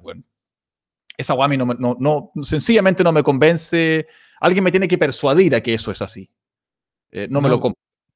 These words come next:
Speaker 2: Claro. Bueno, viene completamente de ahí. Y, mm, a ver, vea-, veamos alguna, algún contenido que tiene. Por ejemplo, dice, "Diez tipos de hombres misóginos que necesitas conocer". Man-,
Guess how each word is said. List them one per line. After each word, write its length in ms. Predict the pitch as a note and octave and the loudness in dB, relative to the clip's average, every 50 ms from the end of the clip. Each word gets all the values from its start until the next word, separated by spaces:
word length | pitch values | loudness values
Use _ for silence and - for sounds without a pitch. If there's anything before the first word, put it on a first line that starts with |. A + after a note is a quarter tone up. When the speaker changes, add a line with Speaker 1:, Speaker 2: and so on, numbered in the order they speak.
| _ _ _ _ _ _ _ _ _ _ | _ _ _ _ _ _ _ _ _ _
Speaker 2:
Claro. 360 | - B2+ B2 A2+ A2 A2+ - _ _ _ _ _ _ _ _ _ _ _ _ _ _ _ _ _ _ _ _ _ _ _ _ _ _ _ _ - | -8 -6 -6 -6 -6 -10 -12 _ _ _ _ _ _ _ _ _ _ _ _ _ _ _ _ _ _ _ _ _ _ _ _ _ _ _ _ -2
Bueno, 160 | G3 F#3+ E3+ | 0 0 2
viene 260 | E3+ F#3 G3 F#3+ F3+ | 2 2 2 2 0
completamente 560 | - - F3 F3 F#3+ F#3 F#3+ F#3 F#3 E3+ - D#3 | 0 -2 -2 0 0 0 0 -2 -4 -4 -4 -4
de 60 | B2 | -4
ahí. 200 | A2 G2+ G2+ G2+ _ _ _ - | -4 -6 -8 -12 _ _ _ -10
Y, 460 | C#3+ B2+ B2+ B2 A#2+ A#2 A2+ A2+ A2+ | -8 -6 -4 -4 -4 -6 -6 -8 -8
mm, 840 | A2 A2 A2 A2 A2 A2 G#2+ G#2 G2+ G#2 G#2 G#2+ A2+ A#2 - - | -10 -12 -14 -14 -14 -14 -14 -14 -16 -16 -16 -18 -20 -20 -16 -10
a 60 | A#2+ B2+ | -6 -4
ver, 100 | C#3+ D#3 | -2 -2
vea-, 160 | D#3+ F3 F3 D#3+ | -2 -2 -2 -4
veamos 400 | D3+ D#3+ E3 E3+ F3 F3 E3+ D#3+ | -4 -4 -4 -2 0 0 0 0
alguna, 800 | E3 D#3 E3 D#3+ D#3+ D#3+ D#3 D3+ C#3+ C#3 C3+ C3 B2+ B2+ B2 - _ _ _ _ _ _ _ | 0 -2 -2 -2 -2 -2 -2 -4 -4 -6 -6 -8 -10 -10 -12 -16 _ _ _ _ _ _ _
algún 340 | - B2 B2 C#3+ C#3 C#3 B2+ | -10 -8 -8 -6 -6 -8 -8
contenido 460 | - - B2+ A#2+ B2 A#2+ A#2 A#2 A2+ | -10 -10 -10 -8 -8 -8 -6 -6 -6
que 80 | A2 G#2+ | -6 -8
tiene. 160 | - G#2 G2+ | -8 -10 -10
Por 100 | A2 G#2+ | -10 -12
ejemplo, 340 | G#2+ - B2 A2 G#2+ A2+ A2 | -12 -10 -12 -12 -10 -8 -8
dice, 420 | A2 A2+ A2 - A#2 A2+ A2 - - - - - - | -8 -8 -8 -8 -10 -10 -10 -10 -14 -20 -20 -20 -18
"Diez 340 | B2 A#2+ A#2 C#3 D#3+ D#3 | -16 -12 -8 -6 -6 -6
tipos 280 | - - D#3+ D#3 E3 D3+ | -4 -4 -4 -2 -2 -2
de 80 | C#3 C#3 | -2 -2
hombres 220 | C#3+ D3+ D3+ C#3+ | -4 -4 -4 -6
misóginos 460 | C3 A#2 - D#3 D3 - - D3+ D3+ - | -6 -6 -6 -8 -8 -8 -8 -10 -10 -10
que 100 | - C#3 | -10 -10
necesitas 400 | A#2 A#2 A#2 B2 C3 B2+ C#3 B2 | -10 -10 -10 -12 -12 -10 -12 -12
conocer". 500 | - - A#2+ A2+ - - - G#2 - _ _ _ _ _ _ _ _ _ _ _ _ _ _ _ _ _ _ _ _ _ _ _ _ _ _ _ _ _ - | -10 -10 -10 -10 -10 -12 -14 -14 -14 _ _ _ _ _ _ _ _ _ _ _ _ _ _ _ _ _ _ _ _ _ _ _ _ _ _ _ _ _ -12
Man-, 420 | A#2+ B2+ C3+ D3 E3 F3+ F#3+ - | -8 -2 0 2 2 2 0 -2